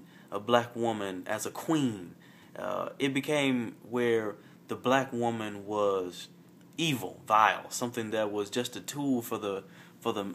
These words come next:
the plantation owner just to have a, as a bed warmer, to make sure that his bed literally was warm. Uh, just a toy to have fun with. Um, where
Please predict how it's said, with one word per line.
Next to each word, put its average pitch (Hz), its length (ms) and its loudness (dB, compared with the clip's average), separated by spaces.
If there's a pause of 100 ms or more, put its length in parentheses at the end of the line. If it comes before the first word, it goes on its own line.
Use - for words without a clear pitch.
(140)
the 85 80 -10
plantation 117 760 -2
owner 101 260 -2
just 113 200 -6
to - 80 -14
have 104 300 0
a, 92 120 -2
as 107 160 -2
a 104 80 0
bed 107 320 2
warmer, 92 480 -8
to 95 140 -8
make 104 160 -8
sure 107 120 -8
that 104 80 -8
his 101 140 -6
bed 101 420 -4 (260)
literally 107 400 2
was 101 200 -4
warm. 120 400 0 (400)
Uh, 95 280 2
just 120 300 -2
a 104 60 -4 (120)
toy 110 440 4
to 92 80 -4
have 117 240 0
fun 117 380 0
with. 87 260 -10 (480)
Um, 98 580 -2 (640)
where 113 340 0